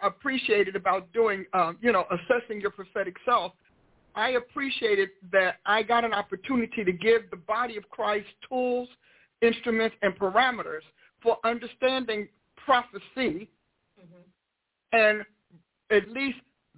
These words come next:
Speaker 1: vetting the prophets in their words, in their world, and authenticating. See, those are real words. And those are words in Scripture.
Speaker 2: Yes.
Speaker 1: Scripture uses those co-, those, those synonyms, today modern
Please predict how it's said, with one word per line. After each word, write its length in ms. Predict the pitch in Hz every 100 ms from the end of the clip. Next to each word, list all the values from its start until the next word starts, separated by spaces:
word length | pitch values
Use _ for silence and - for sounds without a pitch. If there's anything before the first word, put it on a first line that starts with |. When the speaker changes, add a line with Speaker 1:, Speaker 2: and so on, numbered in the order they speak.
| 151
Speaker 1:
vetting 460 | 160 190 - 175 180
the 80 | 185
prophets 480 | - 226 - 208 226
in 140 | 202
their 140 | 180
words, 440 | 180 240 196 180 - _ _
in 140 | 196
their 140 | 190 185
world, 340 | 214 214 190 -
and 160 | 202 - 185
authenticating. 720 | 185 - 262 208 - 156 - _ _ -
See, 80 | 262
those 220 | 302 381
are 60 | 254
real 200 | 240 233
words. 300 | 254 185 - _ _ - 240
And 100 | 262
those 140 | 427
are 80 | 302
words 300 | 254 262 254 -
in 100 | 214
Scripture. 340 | - 262 - - _ _
Speaker 2:
Yes. 100 | - -
Speaker 1:
Scripture 340 | 311 - 285
uses 640 | 233 226 302 330 208 202 180
those 220 | 208 202 -
co-, 220 | 269 - 202 190
those, 220 | 220 208 - - -
those 160 | 226 208 -
synonyms, 440 | 311 214 175 165 - _ - - 196
today 360 | 226 180 247 240
modern 480 | 208 226 240 226